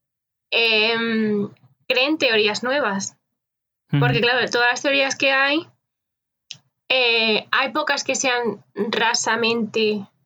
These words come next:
Speaker 1: simplemente cogiendo la serie y analizando la trama de la serie en sí, sin analizar los
Speaker 2: Claro.
Speaker 1: pequeños detalles. Entonces, eso también es un punto que se, que la serie está teniendo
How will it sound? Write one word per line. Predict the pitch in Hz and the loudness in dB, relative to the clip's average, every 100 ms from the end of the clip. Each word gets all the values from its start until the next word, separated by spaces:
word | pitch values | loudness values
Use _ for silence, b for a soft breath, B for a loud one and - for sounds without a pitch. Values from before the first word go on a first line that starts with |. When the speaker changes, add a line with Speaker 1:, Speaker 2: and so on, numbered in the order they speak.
| _ _ | _ _
Speaker 1:
simplemente | - 277 269 254 247 233 233 240 226 226 214 - _ _ _ _ _ _ _ _ _ _ _ _ _ | -2 0 0 2 2 4 2 0 0 0 0 -4 _ _ _ _ _ _ _ _ _ _ _ _ _
cogiendo | - 277 - 262 262 | -6 -2 0 0 2
la | 240 233 | 2 0
serie | 233 247 247 240 | 0 0 2 2
y | 233 | 2
analizando | 233 233 226 240 240 | 2 0 0 -2 0
la | 233 226 | 0 0
trama | 226 240 226 | 0 0 2
de | 220 | 0
la | 214 | 0
serie | 226 214 214 | -2 0 0
en | 208 | 0
sí, | - 254 | 0 0
sin | 247 254 | 0 0
analizar | 240 226 214 226 226 247 262 | 2 2 0 -2 0 0 0
los | 247 220 | -2 -4
Speaker 2:
Claro. | |
Speaker 1:
pequeños | - 226 233 226 | -2 0 2 0
detalles. | 214 214 285 294 214 208 - B B B | -2 0 0 0 -2 -4 -8 B B B
Entonces, | 240 233 233 220 220 | -6 -2 -2 -2 -2
eso | 220 240 | -4 -2
también | 294 285 | -2 0
es | 285 | 0
un | 294 269 | -2 -4
punto | 294 302 302 302 349 B B _ _ _ _ _ | -2 -2 0 -2 -4 B B _ _ _ _ _
que | 269 | -4
se, | 262 247 - - | 0 -2 -4 -8
que | - 226 208 196 | -2 2 2 2
la | 180 | 0
serie | 196 226 | 2 0
está | 233 262 | 0 0
teniendo | 254 262 254 254 254 247 | 0 0 2 0 2 0